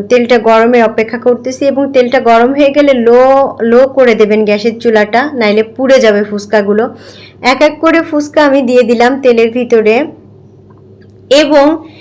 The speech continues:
একটার সাথে একটা যাতে না মেশে, এই কারণে চামিচ ব্যবহার করলাম যে একটার সাথে মিশাবো না, মিশলে ফুলতে চায় না।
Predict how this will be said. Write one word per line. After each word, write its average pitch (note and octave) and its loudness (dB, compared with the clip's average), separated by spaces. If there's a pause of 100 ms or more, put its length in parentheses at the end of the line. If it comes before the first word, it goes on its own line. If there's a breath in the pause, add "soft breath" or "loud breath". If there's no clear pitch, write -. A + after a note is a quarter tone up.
(300 loud breath)
একটার A#3 0
সাথে E4+ 0
একটা A#3+ 0
যাতে C#4+ 0
না A#3 2
মেশে, A#3+ 0
এই A#3 0
কারণে A3+ -2
চামিচ A#3 0
ব্যবহার A3 0
করলাম A3+ -2
যে A#3 0
একটার A3 0
সাথে A#3+ -2
মিশাবো A3 -2
না, A3+ -2
মিশলে B3 -2
ফুলতে C4 -4
চায় F#3+ -2
না। - -12